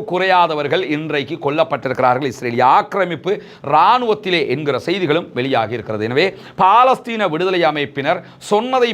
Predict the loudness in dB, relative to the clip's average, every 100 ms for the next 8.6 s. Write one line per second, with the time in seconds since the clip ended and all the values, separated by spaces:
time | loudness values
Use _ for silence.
0 | -2 -2 0 2 2 0 0 0 0 -2
1 | 0 2 2 2 0 -4 -10 -8 -4 -2
2 | -2 -2 0 0 0 2 4 4 0 -2
3 | 0 -2 -2 0 0 2 0 2 2 2
4 | -2 -2 0 0 0 -2 -2 0 -2 -4
5 | -6 -4 0 0 0 -4 -16 -6 0 0
6 | 2 2 2 -2 -2 0 0 2 -2 0
7 | 0 0 -2 -2 -2 0 2 2 0 -2
8 | -4 -4 -2 -2 0 0